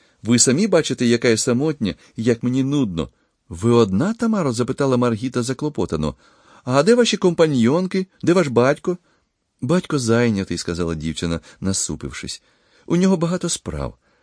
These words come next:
Зараз у нього пан Орловський. Вони розбирають старожитності. Ася розучує п'єсу,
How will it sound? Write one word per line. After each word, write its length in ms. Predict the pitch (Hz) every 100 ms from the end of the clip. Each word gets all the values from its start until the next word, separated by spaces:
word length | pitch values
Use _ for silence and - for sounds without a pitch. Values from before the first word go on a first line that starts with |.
| _ _
Зараз 320 | 101 123 123 131
у 40 |
нього 200 | 120 120
пан 160 | 117 113
Орловський. 580 | 117 104 76 - 76 - _ _ _ -
Вони 400 | 98 107 110 107 - -
розбирають 560 | 107 92 104 101 -
старожитності. 800 | - 117 110 104 - 71 - 67 - _ _ _ _ -
Ася 400 | 165 202 101 82
розучує 400 | 82 85 - 78
п'єсу, 540 | 107 127 156 147 143